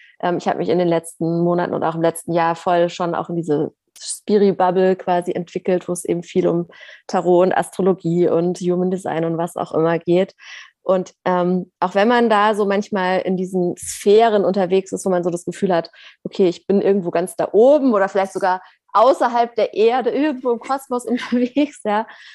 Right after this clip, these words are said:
Ähm, das kann auch sehr verführerisch sein, so dass man sich gar nicht mehr mit sich selber beschäftigt. Aber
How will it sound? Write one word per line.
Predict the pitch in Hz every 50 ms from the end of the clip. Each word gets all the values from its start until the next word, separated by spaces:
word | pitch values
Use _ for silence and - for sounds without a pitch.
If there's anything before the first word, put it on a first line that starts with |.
| - - - _ -
Ähm, | - 196 196 202 196 190 -
das | 196 196 -
kann | - 226
auch | 214 208
sehr | - 196 190
verführerisch | - 185 - - - 247 294 254 208 185 196 - -
sein, | - 175 160 - 170 185 202 226
so | 214 220 202
dass | 202 202 -
man | 190 185 185
sich | 180 190 -
gar | - 190
nicht | 185 190
mehr | 214 190
mit | 180 -
sich | - 175
selber | - 180 175 180 175
beschäftigt. | 170 170 - - 180 185 - - 226 240 233 - -
Aber | - 180 185 180 180 180 180 -